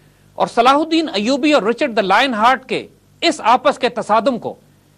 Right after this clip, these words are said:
ईसाई और मुसलमान तारीखों में एक रोमानवी हैसियत दी जाती है। अकरा की फतह के कई साल बाद तक रिचर्ड द लायनहार्ट सलीबी फौजों की क़यादत करता रहा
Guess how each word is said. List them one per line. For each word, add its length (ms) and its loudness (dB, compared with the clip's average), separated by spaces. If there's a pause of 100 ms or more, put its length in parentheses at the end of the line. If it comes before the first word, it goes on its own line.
(320)
ईसाई 440 2
और 180 -2
मुसलमान 580 0
तारीखों 500 0
में 200 -8 (160)
एक 180 2
रोमानवी 560 2
हैसियत 500 -2 (760)
दी 200 0
जाती 320 -2
है। 120 -20 (360)
अकरा 320 2
की 140 -4
फतह 340 0
के 180 -14 (720)
कई 200 2
साल 360 0
बाद 420 2
तक 140 -6 (680)
रिचर्ड 320 0
द 80 -2
लायनहार्ट 520 0
सलीबी 360 -2
फौजों 320 0
की 120 -6
क़यादत 380 0
करता 280 -2
रहा 180 -2